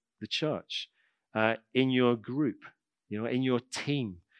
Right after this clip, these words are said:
in your family, in your marriage, then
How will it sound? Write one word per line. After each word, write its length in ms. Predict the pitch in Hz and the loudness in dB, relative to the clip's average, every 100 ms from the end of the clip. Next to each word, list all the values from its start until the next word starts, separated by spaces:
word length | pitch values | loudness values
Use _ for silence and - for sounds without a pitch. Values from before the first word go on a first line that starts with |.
| _ _ | _ _
in 460 | 127 131 131 131 117 | 0 2 4 2 2
your 160 | 120 | 0
family, 600 | - - 151 147 101 85 _ _ _ _ _ _ _ - | 0 -4 -4 -2 -2 -4 _ _ _ _ _ _ _ -4
in 160 | 135 | -2
your 160 | 135 131 | 0 0
marriage, 840 | 127 143 151 120 90 - - - _ _ _ _ _ _ _ _ 104 | 0 0 2 0 0 -4 -8 -10 _ _ _ _ _ _ _ _ -2
then 440 | 123 135 135 131 | 4 4 4 0